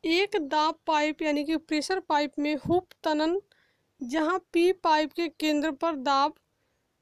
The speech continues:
डी पाइप का व्यास व टी पाइप की मोटाई है को बताया जाता है। कितना होगा आपका ये हुप तनन? तो पीडी upon टू टी होता है।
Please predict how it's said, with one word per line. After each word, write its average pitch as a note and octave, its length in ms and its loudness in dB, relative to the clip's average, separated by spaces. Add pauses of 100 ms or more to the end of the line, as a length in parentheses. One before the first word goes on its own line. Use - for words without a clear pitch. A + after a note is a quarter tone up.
(100)
डी C#4 300 2
पाइप C#4+ 380 2
का D#4 120 -2
व्यास C4+ 480 0
व D#4+ 100 -2
टी E4+ 320 0
पाइप D4+ 320 0
की E4 100 -4
मोटाई B3+ 440 0
है A#3 220 -4
को - 220 -10
बताया C4+ 300 0
जाता A#3+ 260 -2
है। B3+ 60 -4
कितना D4+ 320 -6
होगा D#4+ 340 2
आपका D#4 300 0
ये D#4 280 0 (440)
हुप D4+ 180 -2
तनन? E4+ 300 0 (360)
तो D#4 80 -4
पीडी E4+ 500 0
upon F4+ 440 -2
टू D4 140 2
टी C4+ 200 -2
होता A#3 320 -2
है। A3+ 260 -8